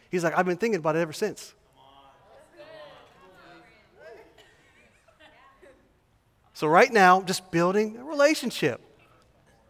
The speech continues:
right? And so it's been friendly, it's been cordial. And yes, there will get to a time where, yeah, I'm gonna share the gospel and all that stuff, but it helps, guys, it helps so much just to build a little bit of relationship.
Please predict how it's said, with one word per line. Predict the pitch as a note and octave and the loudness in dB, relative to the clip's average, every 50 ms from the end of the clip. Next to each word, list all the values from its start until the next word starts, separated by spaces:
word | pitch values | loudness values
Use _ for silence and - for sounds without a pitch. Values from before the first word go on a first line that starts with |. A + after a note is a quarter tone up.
| _ _ _ _ _ _ _ _ _ _ _ _ _ _ _ _ _ _ - | _ _ _ _ _ _ _ _ _ _ _ _ _ _ _ _ _ _ -8
right? | D3 D#3 F#3+ A#3+ C4 A3 | -4 -2 -2 -2 -2 -4
And | G#3 E3+ D#3 D#3 G3 - _ _ _ _ _ _ _ _ _ _ _ _ - D4 | -6 -8 -8 -8 -12 -18 _ _ _ _ _ _ _ _ _ _ _ _ -20 -20
so | - - - E3 G3 - | -14 -6 -4 -2 -2 -2
it's | - D#3+ D3 - | -2 -4 -4 -4
been | E3 D#3+ D3+ | -4 -4 -4
friendly, | - - - D3 D#3+ F3+ G3 G#3+ | -4 -4 0 0 0 2 0 -2
it's | A3 G3+ - | -2 -4 -6
been | E3+ D#3 | -8 -8
cordial. | - - C#3+ D3 D#3+ D#3+ - G3+ G#3+ A3 A3 - - _ _ _ _ _ _ _ _ _ _ _ _ _ _ _ _ _ _ _ _ _ _ _ - | -6 -6 -4 -4 -4 -4 -4 -8 -8 -8 -12 -20 -20 _ _ _ _ _ _ _ _ _ _ _ _ _ _ _ _ _ _ _ _ _ _ _ -8
And | D#3 D#3 D#3+ E3 E3 D#3+ D#3 D#3+ D#3+ - - _ _ - | -4 -2 0 0 2 0 0 -2 -6 -14 -18 _ _ -8
yes, | D3+ F#3+ G3+ G3 - | -4 -4 -4 -4 -4
there | - E3 D#3+ | -4 -4 -2
will | D#3+ D#3+ | -2 -2
get | D#3 E3+ E3+ - | -2 -4 -6 -6
to | - D#3+ | -6 -8
a | E3 | -8
time | D#3+ - D3+ D#3 D#3+ F3+ F#3 | -6 -4 -2 -2 -2 -2 -2
where, | D#3+ C#3 C3+ C3 C3 C3 - - - _ _ _ _ | -4 -4 -4 -4 -6 -8 -14 -20 -20 _ _ _ _
yeah, | - E3+ | -8 -6
I'm | F3+ | -6
gonna | F3 E3+ D3+ | -4 -6 -6
share | - - E3 D#3+ | -6 -8 -8 -8
the | D#3 | -8
gospel | B2 B2 A#2+ C3+ C#3+ - - D#3 | -4 -4 -2 -4 -4 -6 -8 -6
and | D3+ | -4
all | D#3+ D#3+ | -4 -4
that | B2 - | -6 -6
stuff, | - D#3+ E3+ F3+ F3+ - | -6 -6 -6 -6 -6 -6
but | C#3+ C3 A#2+ - - - - - - | -6 -6 -6 -6 -12 -20 -20 -14 -12
it | E3+ F3 - | -12 -12 -10
helps, | - - F3 F3 - - | -8 -6 -6 -6 -8 -10
guys, | - D3 C#3+ C3+ - - | -8 -8 -8 -8 -8 -12
it | C#3+ | -14
helps | C#3 D#3 - - | -12 -12 -12 -12
so | - - D#3+ D#3 D#3 | -10 -10 -8 -8 -6
much | D#3 D3+ B2 - - | -6 -6 -8 -10 -14
just | D3+ - - | -18 -18 -16
to | - C3+ | -16 -16
build | C3 F3+ - B2+ - C3 | -14 -12 -12 -12 -10 -8
a | |
little | C3 C3 C3+ D3 D#3+ D#3+ D#3+ D3 | -8 -8 -6 -6 -6 -6 -6 -8
bit | C#3+ D#3 D3+ | -8 -8 -8
of | D3 C3 | -8 -8
relationship. | C#3 C#3+ D3 D3+ D3 - D#3+ C#3+ - D#3+ D#3+ E3 | -8 -8 -8 -8 -10 -10 -14 -16 -14 -14 -14 -14